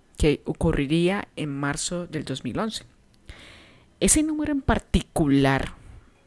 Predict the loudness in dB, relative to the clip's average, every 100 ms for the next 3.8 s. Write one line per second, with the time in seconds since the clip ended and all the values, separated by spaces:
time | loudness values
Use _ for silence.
0 | _ _ _ _ -2 0 -2 -2 -2 0
1 | -2 -6 -20 -20 _ _ -20 -20 -20 _
2 | _ -10 -6 -6 -2 0 2 2 0 0
3 | -2 -2 -2 -2 -2 -2 -4